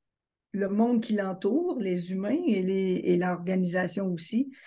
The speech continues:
C'est une approche qui, euh, qui met à profit le jour présent. Euh, chaque jour, on recommence. Euh, carpe diem veut dire saisir le jour.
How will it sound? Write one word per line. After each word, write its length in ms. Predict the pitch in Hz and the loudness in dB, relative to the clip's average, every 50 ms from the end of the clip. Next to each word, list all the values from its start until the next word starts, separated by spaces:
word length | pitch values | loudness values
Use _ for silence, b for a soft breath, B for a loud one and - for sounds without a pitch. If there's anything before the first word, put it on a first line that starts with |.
| B B B B | B B B B
C'est 140 | _ - 180 | _ -4 -2
une 140 | 180 190 202 | 0 2 2
approche 500 | 202 196 - - 233 262 269 269 - - | 0 0 0 0 2 2 2 0 -2 -6
qui, 340 | - 202 196 190 180 180 180 | -6 -4 -2 -2 0 0 0
euh, 240 | 180 175 175 170 165 165 165 - _ _ _ _ _ _ _ _ _ _ _ _ _ _ _ _ _ _ _ _ _ _ | 0 0 0 -2 -4 -6 -8 -10 _ _ _ _ _ _ _ _ _ _ _ _ _ _ _ _ _ _ _ _ _ _
qui 160 | - 220 214 | 4 8 12
met 260 | 214 220 254 294 285 | 12 12 12 12 10
à 80 | 233 - | 8 6
profit 460 | - 214 233 226 226 - 294 311 277 | 6 6 6 6 6 8 8 10 10
le 120 | 247 220 214 | 10 8 8
jour 220 | 226 254 262 262 | 8 6 4 4
présent. 480 | 269 269 214 214 202 185 196 190 220 285 - - 220 - | 4 4 4 6 6 6 4 4 2 0 -2 -6 -6 -2
Euh, 600 | 214 214 208 196 196 196 196 196 196 190 196 190 | 0 0 0 0 2 2 2 4 4 2 2 0
chaque 260 | - - - 247 226 220 | 0 0 0 0 2 2
jour, 220 | 220 269 277 254 | 4 4 4 6
on 100 | 233 220 | 4 2
recommence. 720 | 220 - - 226 220 220 214 226 285 339 330 - - - - | 2 2 4 6 6 6 6 6 4 2 2 -2 -4 -8 -6
Euh, 220 | 214 208 208 202 | -4 -4 -4 -4
carpe 280 | 185 196 190 190 - 214 | -2 -2 -2 0 0 0
diem 260 | 208 208 226 226 214 | 4 6 8 8 8
veut 80 | 202 185 | 6 6
dire 180 | 175 196 202 | 0 0 -2
saisir 400 | 196 - 208 196 190 196 202 202 | 0 0 2 2 2 0 -2 -2
le 220 | 196 190 185 185 175 | 0 -2 -2 -2 -2
jour. 400 | 170 202 220 254 262 254 226 | -2 -2 0 0 0 -2 -4